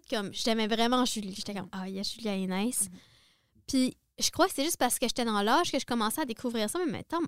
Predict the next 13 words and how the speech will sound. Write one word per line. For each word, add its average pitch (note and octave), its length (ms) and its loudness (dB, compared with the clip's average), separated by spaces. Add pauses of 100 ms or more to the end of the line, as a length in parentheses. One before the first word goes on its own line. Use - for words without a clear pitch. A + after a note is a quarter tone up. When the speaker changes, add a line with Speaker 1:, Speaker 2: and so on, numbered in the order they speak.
(140)
Speaker 1:
ma G3+ 160 0
mère, G3+ 260 0
ça - 80 -6
fait G3 120 -2
des G#3+ 220 -2 (140)
années A#3 320 2
qu'elle A3+ 140 2
la G#3 120 2
voit G#3+ 180 2
partout. - 340 -2
Speaker 2:
Mhm. A3 80 -16 (220)
Speaker 1:
Fait A#3+ 140 -2
qu'elle, F4 160 2